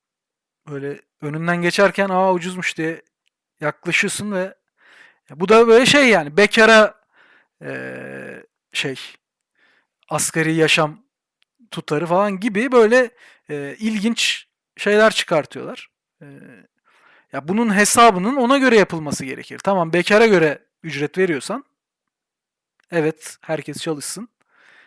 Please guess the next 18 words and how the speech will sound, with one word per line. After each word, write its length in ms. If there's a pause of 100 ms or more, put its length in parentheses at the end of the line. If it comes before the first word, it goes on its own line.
(240)
Ama 240
burada 460
o 100
zaman 260
şeyi 220
de 80
hesaplaman 580
gerekir. 480 (1300)
E, 340
acaba 520
ne 140
kadar 380
destek 420
verilecek 480
çocuğu 300
olana 260
ekstra 420 (800)
gibi, 320